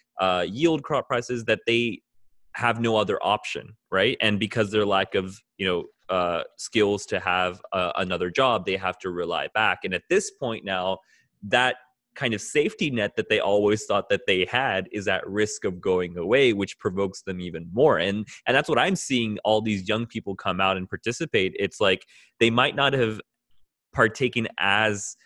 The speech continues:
uh, passionately in the, in the land itself.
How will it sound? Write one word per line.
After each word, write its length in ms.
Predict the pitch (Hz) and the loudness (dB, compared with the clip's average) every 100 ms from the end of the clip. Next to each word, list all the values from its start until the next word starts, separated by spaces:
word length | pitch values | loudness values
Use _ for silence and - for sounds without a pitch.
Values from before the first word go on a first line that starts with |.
| _ _ - | _ _ -2
uh, 100 | 95 - - | -2 0 0
passionately 640 | 104 - 104 90 95 92 87 - _ _ - 123 | 0 0 -8 -6 -6 -4 -6 -10 _ _ 0 2
in 80 | 143 139 120 | 4 2 4
the, 140 | 110 104 - | 4 4 2
in 60 | 117 120 | -2 0
the 60 | 117 104 | 2 2
land 180 | 101 95 | 0 -2
itself. 500 | - - 90 90 90 | -4 -2 0 2 0